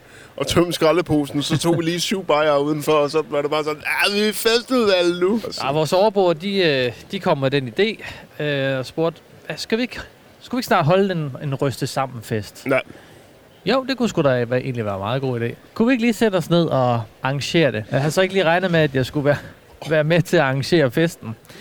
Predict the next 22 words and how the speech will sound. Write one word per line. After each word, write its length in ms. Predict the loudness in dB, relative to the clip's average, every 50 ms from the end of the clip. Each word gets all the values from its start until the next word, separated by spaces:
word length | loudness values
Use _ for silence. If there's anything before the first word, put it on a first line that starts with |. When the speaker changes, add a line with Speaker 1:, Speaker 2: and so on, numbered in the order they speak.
| -20 -20 -8 -4
Speaker 2:
Men, 160 | -2 0 2
Speaker 1:
Men, 100 | 2 2 2
Speaker 2:
øh, 80 | 2 2
Speaker 1:
men, 180 | 2 2 4 2
men 160 | 2 4 4
det, 280 | 4 4 4 2 0 -4 -2 0
det 140 | 2 2 2
skal 180 | 2 2 4
du 140 | 4 2 2
så 120 | 2 2 2
nu. 200 | 2 2 0 0 0 -2
Speaker 2:
det 120 | -2 0 2
kom 200 | 0 0 2 2
jeg 120 | 2 2
Speaker 1:
Så, 60 | 2
Speaker 2:
så 80 | 0 0
til 220 | 0 2 2 2
Speaker 1:
så 60 | 4
Speaker 2:
sammen 220 | 4 2 2 2 2
med 200 | 2 2 2 2 0
en 100 | 0 0
af, 300 | 2 2 2 2 0